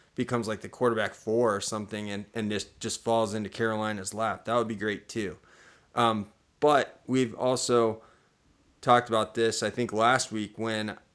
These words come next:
I said, uh, Mike Tannenbaum said that the floor for Mac Jones was eight to Carolina. So is it possible that Carolina would favor a Mac Jones? I don't think so. If they have both,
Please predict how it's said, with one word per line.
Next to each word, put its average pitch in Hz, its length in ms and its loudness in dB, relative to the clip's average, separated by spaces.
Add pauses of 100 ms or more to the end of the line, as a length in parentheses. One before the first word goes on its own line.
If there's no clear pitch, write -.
I 110 120 -2
said, 107 380 0
uh, 95 220 0
Mike 113 440 -2
Tannenbaum 107 880 -2 (160)
said 110 360 0
that 104 360 -6
the 104 120 -6
floor 123 500 2
for 104 180 -2
Mac 107 360 -4
Jones 113 460 0
was 98 300 -8
eight 104 260 -6
to 101 100 -12
Carolina. 98 800 -4 (400)
So 107 360 2
is 110 220 -2
it - 120 -6
possible 117 460 0
that 104 100 -2
Carolina 110 540 0
would 104 140 -6
favor 107 340 0
a 98 60 -2
Mac 104 320 -4
Jones? 104 420 -6 (460)
I 127 140 8
don't 151 200 4
think 143 220 2
so. 147 540 2 (1080)
If 120 180 0
they 120 120 4
have 117 280 4
both, 123 340 6